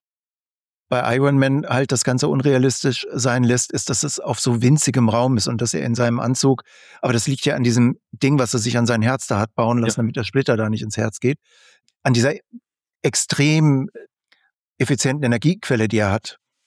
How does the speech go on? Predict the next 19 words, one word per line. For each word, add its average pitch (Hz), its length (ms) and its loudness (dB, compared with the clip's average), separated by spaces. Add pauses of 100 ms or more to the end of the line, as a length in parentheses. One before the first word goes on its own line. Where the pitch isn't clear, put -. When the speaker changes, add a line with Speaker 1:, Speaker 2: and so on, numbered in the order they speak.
Speaker 1:
die 120 80 2
er 113 120 0
auf 120 100 -6
sehr 120 160 0
kleinem, 117 420 0
wo 127 100 2
er 139 80 0
auf 127 100 -4
sehr 135 200 0
kleinem 123 260 0
Raum 127 240 0
sehr 127 180 0
viel - 120 -2
Energie 123 300 0
freisetzen 107 540 -2
kann. 110 240 -4 (560)
Und - 260 -2
das 147 240 -2 (100)
ist - 480 -2